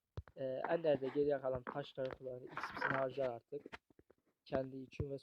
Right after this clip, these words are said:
bir elmas kalmış. O elması da buraya bırakalım. Ee, elimizdeki gereksiz itemleri şu an şuraya bırakalım. Sonradan Ender dizer. Bizde taş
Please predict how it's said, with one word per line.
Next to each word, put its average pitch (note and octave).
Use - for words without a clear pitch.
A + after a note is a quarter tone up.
bir D#3+
elmas C3+
kalmış. B2
O D3
elması C3+
da B2+
buraya C3+
bırakalım. C#3+
Ee, C3+
elimizdeki C3
gereksiz C3+
itemleri B2
şu -
an B2
şuraya B2
bırakalım. A2+
Sonradan B2
Ender B2+
dizer. D3
Bizde D3+
taş D#3+